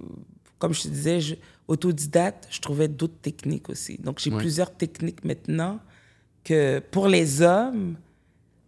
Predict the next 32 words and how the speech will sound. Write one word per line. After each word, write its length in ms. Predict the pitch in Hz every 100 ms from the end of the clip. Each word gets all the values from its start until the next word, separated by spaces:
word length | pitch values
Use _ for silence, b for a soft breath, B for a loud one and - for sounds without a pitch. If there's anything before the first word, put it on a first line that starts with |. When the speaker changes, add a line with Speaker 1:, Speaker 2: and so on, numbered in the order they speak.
| - - -
Speaker 1:
la, 340 | 156 135 120
vraiment 420 | 139 151 175 190
ma 160 | 180 147
clientèle 720 | - 190 170 165 175 165 143
d'hommes, 420 | 170 175 233 233
que 120 | -
ce 100 | 165
soit 160 | 165 185
pour 160 | - 160
les 140 | 139
tresses, 680 | - - 175 214 262 - - B B B
que 80 | -
ce 160 | 175 165
soit 220 | - 196
pour 140 | 196 165
les 240 | 151 143
hommes 160 | 170 170
qui 120 | 160
deviennent 580 | 151 151 151 147 151 151
chauds 500 | - - 156 190 214
ou 60 |
bien 160 | 156 160
qui 160 | 147 151
ont 180 | 156 156
un 60 |
début 340 | 135 156 139 151
de 80 |
chauvisme, 680 | - - 156 156 190 247 - 165 -
Speaker 2:
Ouais. 180 | 107 123 170
Speaker 1:
ou 80 |
bien, 360 | 156 147 175 180 170
euh, 260 | 151 143